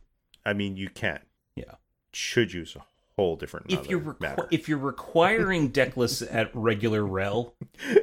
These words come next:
Speaker 2: uh, you've
Speaker 1: Call me.
Speaker 2: probably
Speaker 1: Call me. <laughs>
Speaker 2: No, no, no. You,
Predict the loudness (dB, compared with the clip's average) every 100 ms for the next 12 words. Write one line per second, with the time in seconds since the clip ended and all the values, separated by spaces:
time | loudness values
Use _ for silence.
0 | 4 -2 0 0 0 -2 -4 -4 -4 -6
1 | -10 2 10 10 10 8 4 2 6 8
2 | 8 2 -8 _ -12 -4 0 0 -2 -4
3 | -4 -2 4 8 8 6 6 4